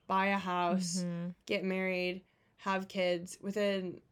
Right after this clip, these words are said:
Speaker 1: say, five years. And I just remember my job I had even out of college. I'm not even using my degree right now, guys.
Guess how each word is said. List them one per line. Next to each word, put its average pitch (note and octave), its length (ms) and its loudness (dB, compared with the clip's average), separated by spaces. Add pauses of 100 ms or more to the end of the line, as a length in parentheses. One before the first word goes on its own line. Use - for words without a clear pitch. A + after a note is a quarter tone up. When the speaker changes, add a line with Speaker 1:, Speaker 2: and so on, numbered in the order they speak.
(320)
Speaker 1:
say, F3 320 -2
five E3+ 520 -4
years. F3 600 -4
And F3+ 340 -6 (1300)
I C4 120 0
just C4+ 180 -4
remember C#4+ 280 -2
my C4 180 -2
job A3 420 -4
I B3 80 0
had A3+ 300 -4
even C4 320 -6
out F4+ 80 -4
of C#4+ 120 -2
college. B3 380 0
I'm A3 140 -2
not F4 120 -2
even D#4 180 -2
using C#4+ 180 -4
my C#4 120 0
degree F#3+ 300 -4
right B3 180 -2
now, F#3+ 180 -2
guys. F#3 440 -4